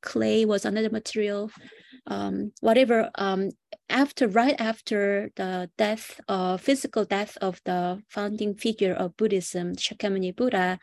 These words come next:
Buddhists wanted to remember, um, the Buddha's teaching and also himself. So they created this mound, mortuary mound, that is stupa. And inside,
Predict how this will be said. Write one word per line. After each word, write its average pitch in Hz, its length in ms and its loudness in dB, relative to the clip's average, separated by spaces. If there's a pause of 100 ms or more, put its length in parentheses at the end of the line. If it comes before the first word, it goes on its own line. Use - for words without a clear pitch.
(360)
Buddhists 214 460 2
wanted 214 320 0
to 208 160 -2
remember, 208 760 -2 (880)
um, 180 540 -8 (1120)
the 208 80 -4
Buddha's 202 380 -4
teaching 320 520 2 (420)
and 185 760 -2 (920)
also 196 220 0
himself. 202 600 0 (240)
So 220 200 2
they 214 360 6 (160)
created 240 340 2
this - 420 -6
mound, 196 560 -2
mortuary 208 720 0
mound, 180 400 -8
that 208 200 -6
is 185 180 -4
stupa. 185 640 -2 (640)
And 196 420 -2
inside, 202 720 2